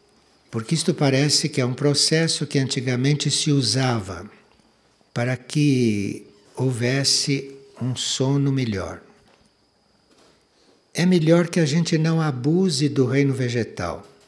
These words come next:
que a gente não fique abusando de um reino que está a nosso serviço.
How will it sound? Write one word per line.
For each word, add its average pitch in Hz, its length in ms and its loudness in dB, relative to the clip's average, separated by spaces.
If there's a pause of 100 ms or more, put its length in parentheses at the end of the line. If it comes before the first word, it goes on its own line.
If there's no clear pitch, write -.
(760)
que - 80 -4
a 127 80 0
gente 160 380 0
não 123 680 0 (280)
fique - 340 0
abusando 139 960 0 (320)
de 120 160 -4
um 143 120 0
reino 151 440 2
que 156 140 -8
está 139 260 -4
a 139 60 0
nosso 135 340 -2
serviço. 107 840 -6